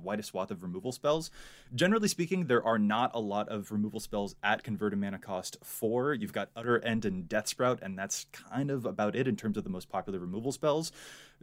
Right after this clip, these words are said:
Converted mana cost two does have a couple more, like Assassin's Trophy and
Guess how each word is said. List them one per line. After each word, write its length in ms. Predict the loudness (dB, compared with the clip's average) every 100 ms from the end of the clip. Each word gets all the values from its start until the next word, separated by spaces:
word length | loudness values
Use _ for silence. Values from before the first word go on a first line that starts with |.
| 2
Converted 260 | 8 10
mana 200 | 10 6
cost 340 | 6 4 4 0
two 240 | 0 4
does 220 | 6 4
have 180 | 2 -2 -4
a 100 | -6
couple 300 | -4 -2 2
more, 260 | 2 2
like 160 | 2 0
Assassin's 500 | 0 4 4 2 -6
Trophy 540 | -2 -2 0 0 0
and 220 | -2 -10